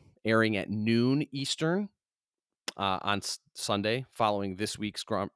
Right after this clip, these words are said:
Grand Prix, and I believe that's the first, just the first edition. They plan on doing that every, uh, every race. And then their coverage is including, their digital coverage is including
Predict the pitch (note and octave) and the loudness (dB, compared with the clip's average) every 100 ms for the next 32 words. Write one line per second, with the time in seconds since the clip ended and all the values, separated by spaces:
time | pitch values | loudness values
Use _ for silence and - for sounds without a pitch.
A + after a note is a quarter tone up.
0 | - G#2 F#2+ - G2+ A#2 D2 G2+ F#2 G#2 | -8 -2 -2 -2 -2 0 -2 -4 -2 -2
1 | F#2+ F#2 - F#2 - A#2 - - A#2+ - | -2 -4 -4 -8 0 0 0 -2 -2 -2
2 | - G#2+ - E2+ E2 A#1 F2+ - G2 F#2+ | 0 0 0 -4 -6 -6 -8 -4 -2 0
3 | F2 F#2 F2+ F2+ E2 D#2+ - _ _ _ | 0 0 0 -2 -2 -4 -6 _ _ _
4 | _ - E2+ E2+ E2 E2 - E2 D2 - | _ -6 -2 -2 -2 -4 -8 -8 -6 -4
5 | D#2+ D2+ A2+ D#3+ - - _ _ _ A#2 | -4 0 0 -2 -8 -12 _ _ _ 2
6 | A#2 A2+ A2 - _ A#2 A2 - C#3 C3+ | 4 4 2 -2 _ 0 0 0 0 0
7 | B2 A2 G#2 - C#3 C3 G#2 G2 F#2+ F#2+ | -2 -4 -6 -2 2 4 4 2 2 4
8 | C3+ A#2 F#2+ - F#2+ F#2 F2+ F#2 F#2 - | 4 6 2 2 2 2 0 0 -2 2
9 | G#2+ G2 F#2+ | 2 2 0